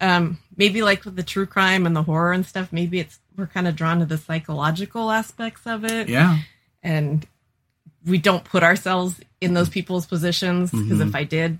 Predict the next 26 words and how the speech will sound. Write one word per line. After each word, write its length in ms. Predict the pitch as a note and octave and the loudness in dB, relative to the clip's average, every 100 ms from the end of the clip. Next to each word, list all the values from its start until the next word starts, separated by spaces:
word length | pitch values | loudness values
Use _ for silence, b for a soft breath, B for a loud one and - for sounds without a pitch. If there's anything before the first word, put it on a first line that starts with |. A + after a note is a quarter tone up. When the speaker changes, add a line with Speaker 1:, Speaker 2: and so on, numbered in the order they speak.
| _ | _
Speaker 1:
true 180 | - D#3+ | -8 -8
crime 280 | - D#3+ D#3+ | -2 -2 0
would 160 | D3+ C#3+ | -2 -2
not 280 | D3 C#3 - | -2 -2 -4
be 100 | D3 | -8
a 40 | |
thing 240 | C#3+ D#3+ D3+ | -2 -2 0
I 80 | C#3 | -2
could 180 | D#3 | -6
deal 220 | D3 D3+ E3 | -4 -2 -2
with. 220 | E3+ F3+ _ _ _ | -2 -4 _ _ _
Speaker 2:
Right. 260 | A2+ G#2 F2+ | 2 2 2
Speaker 1:
It 60 | A#3+ | 0
is 180 | C#4+ - | 0 0
very 200 | G#3+ F3+ | 0 2
weird. 260 | D#3 D3+ - | 2 0 2
I 120 | F3+ | 0
really, 320 | F#3+ G#3 G3+ | 2 0 0
I 180 | - E3 | 2 2
honestly 340 | F3 F3+ - D#3+ | 4 0 -2 -2
don't 220 | E3 E3 | 0 0
understand 500 | D#3+ D3 - D#3 C#3 | 0 -2 -4 -6 -6
it, 140 | - | -8
because 300 | D3+ D3+ D3+ C#3+ | -8 -4 -4 -4
it's 400 | - - - - | -10 -16 -20 -2
Speaker 2:
Yeah. 460 | D3 C#3+ B2 G#2+ | 2 4 4 2